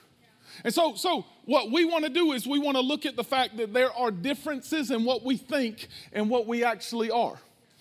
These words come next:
And we wanna dive into this truth. Everybody say, "Truth." Week one, if you want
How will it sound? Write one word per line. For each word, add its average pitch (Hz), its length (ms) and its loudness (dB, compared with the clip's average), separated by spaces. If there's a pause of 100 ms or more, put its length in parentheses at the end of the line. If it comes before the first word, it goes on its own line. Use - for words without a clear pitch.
(200)
And 185 80 0
we 247 100 4
wanna 277 220 4
dive 247 420 2
into 254 440 0
this 226 240 0
truth. 254 340 -2
Everybody 262 260 2
say, 247 180 2
"Truth." 208 520 0 (840)
Week 285 260 2
one, 262 380 0 (220)
if 220 160 0
you 240 100 0
want 285 220 0